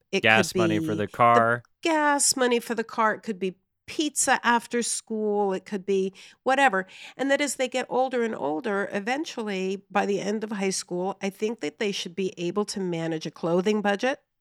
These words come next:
Speaker 1: I think that they should be able to manage a, unless you have a kid who doesn't care about clothes, uh,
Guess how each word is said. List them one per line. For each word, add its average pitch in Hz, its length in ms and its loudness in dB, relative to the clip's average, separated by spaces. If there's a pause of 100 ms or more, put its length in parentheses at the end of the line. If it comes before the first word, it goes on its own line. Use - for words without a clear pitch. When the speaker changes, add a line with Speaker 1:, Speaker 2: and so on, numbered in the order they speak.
(680)
Speaker 1:
I 185 80 0
think 202 240 0
that 202 140 -6
they 196 120 -2
should 190 180 -8
be 190 200 -2
able 185 300 -4
to 190 140 -6
manage 175 720 -4 (380)
a, 170 560 -2
unless 214 320 2
you 311 60 2
have 277 120 4
a 254 40 -2
kid 240 220 4
who 220 120 4
doesn't 208 280 4
care 190 160 2
about 170 240 2
clothes, - 580 -4 (460)
uh, 160 80 -8